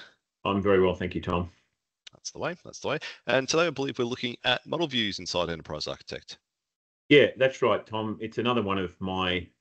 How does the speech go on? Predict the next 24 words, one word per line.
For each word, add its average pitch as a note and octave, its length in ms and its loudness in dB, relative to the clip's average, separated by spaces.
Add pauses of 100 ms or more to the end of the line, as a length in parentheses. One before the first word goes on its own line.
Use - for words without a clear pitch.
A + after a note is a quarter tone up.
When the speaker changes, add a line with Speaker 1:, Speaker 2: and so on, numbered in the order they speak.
(100)
Speaker 1:
favourite, F2+ 580 -2 (260)
uh, G2 60 -14 (200)
features. G2+ 600 0 (420)
It, F#2 260 -6
uh, F2 360 -2
it, F#2 200 -8
it G2 120 -4
allows G2 420 4
me F2+ 140 0
to, F2+ 340 2 (520)
to F#2 120 -2
create G#2 460 4
all A#2 100 2
sorts - 300 -2
of F2 120 2
views G2+ 440 4 (160)
of F2+ 160 0
the E2 60 0
model E2+ 440 0 (340)
that F2+ 220 2
are F2+ 120 2
different F2 440 0
from F2 400 0 (380)
the E2 240 -2